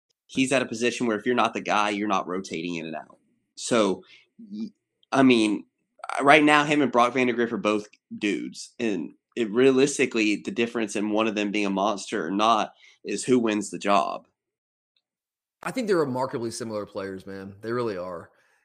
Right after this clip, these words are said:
Speaker 2: It's gonna be an interesting battle down the road here. I mean, I, I really like Gunnar. I'm, I'm, I'm, I'm gonna say that right now. I really, really do like Gunnar Stockton, but I agree with you. I don't think he has, like, surefire elite quarterback written all over him.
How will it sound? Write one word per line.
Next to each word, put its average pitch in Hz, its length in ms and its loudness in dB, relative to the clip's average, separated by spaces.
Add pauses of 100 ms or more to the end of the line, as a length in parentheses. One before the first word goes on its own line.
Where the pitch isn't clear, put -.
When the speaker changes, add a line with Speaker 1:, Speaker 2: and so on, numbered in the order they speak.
Speaker 2:
It's - 140 -10
gonna 156 120 0
be 139 120 -4
an 127 60 -6
interesting 117 340 -10
battle 107 300 -6
down 101 180 -10
the 98 80 -12
road 98 240 -8
here. 92 320 -10 (260)
I - 60 -12
mean, 202 100 0
I, 294 100 4
I 285 180 4
really 320 300 2
like 131 280 0
Gunnar. 98 320 -14 (120)
I'm, 214 100 -2
I'm, 220 180 -2
I'm, 208 240 -2
I'm 208 180 0
gonna 247 120 0
say 202 180 -2
that 160 140 0
right 143 140 0
now. 117 180 -6
I 156 120 0
really, 180 540 0
really 160 320 0
do 139 260 -2
like 131 260 -4
Gunnar 123 200 -8
Stockton, 107 400 -10
but 139 120 -4
I 147 40 -2
agree 143 340 -6
with 180 140 -6
you. 180 180 -2
I 135 160 -2
don't 143 340 -4
think 160 340 -10
he 156 200 -6
has, 135 320 -4
like, 131 300 -6 (340)
surefire 139 800 -4
elite 127 320 -8
quarterback 123 500 -6
written 117 280 -6
all 101 200 -8
over 98 240 -8
him. - 120 -20